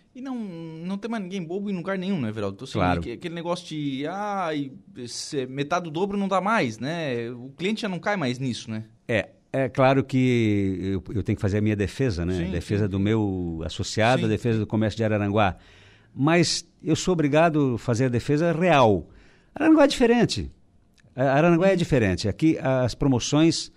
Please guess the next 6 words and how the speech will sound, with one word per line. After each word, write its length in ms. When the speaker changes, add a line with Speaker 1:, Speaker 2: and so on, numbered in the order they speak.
Speaker 2:
são 420
realmente 480
promoções. 540
Quando 280
o 40
comerciante, 640